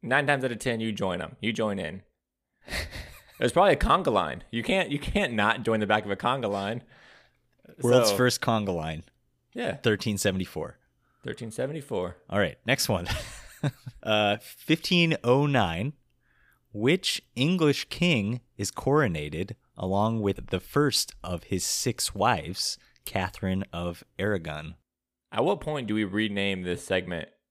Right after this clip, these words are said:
Speaker 1: to just screw Hibbs over?
Speaker 2: A
Speaker 1: Um,
Speaker 2: famous English king. He's known
Speaker 1: King
Speaker 2: for
Speaker 1: Henry?
Speaker 2: Yes,
Speaker 1: I don't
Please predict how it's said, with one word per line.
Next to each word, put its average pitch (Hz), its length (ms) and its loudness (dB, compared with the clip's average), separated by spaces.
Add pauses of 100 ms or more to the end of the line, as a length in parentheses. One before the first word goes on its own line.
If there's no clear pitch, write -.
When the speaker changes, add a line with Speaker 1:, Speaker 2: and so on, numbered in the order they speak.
(240)
Speaker 1:
to 82 420 -2 (100)
just 87 320 -10 (200)
screw 95 400 -2
Hibbs 90 320 0
over? 80 440 -4 (1300)
Speaker 2:
A 95 60 -2
Speaker 1:
Um, 92 280 -2
Speaker 2:
famous 131 600 2
English 123 340 2
king. 101 320 0
He's 101 200 0
known 117 280 4
Speaker 1:
King 113 140 0
Speaker 2:
for 113 480 4
Speaker 1:
Henry? 165 580 -2
Speaker 2:
Yes, 98 200 2
Speaker 1:
I - 20 2
don't 139 200 4